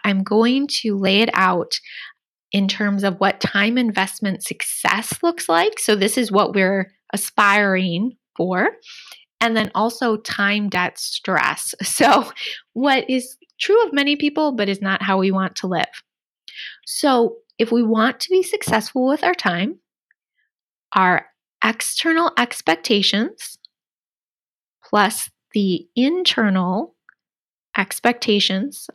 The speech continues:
of our time need to be less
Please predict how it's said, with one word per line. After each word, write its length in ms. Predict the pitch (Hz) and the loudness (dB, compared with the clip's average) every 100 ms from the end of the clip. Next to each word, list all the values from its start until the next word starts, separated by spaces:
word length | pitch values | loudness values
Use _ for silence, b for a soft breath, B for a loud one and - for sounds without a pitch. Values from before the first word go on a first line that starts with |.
| - | 0
of 140 | 190 | 2
our 100 | 233 | 2
time 460 | 277 196 175 208 339 _ _ _ _ _ _ _ _ _ _ _ _ _ _ _ _ _ _ _ _ _ _ | 2 2 2 -2 -8 _ _ _ _ _ _ _ _ _ _ _ _ _ _ _ _ _ _ _ _ _ _
need 220 | 202 196 196 | 0 0 0
to 80 | |
be 180 | 214 196 | 0 0
less 540 | 175 180 185 202 - | 2 2 4 2 0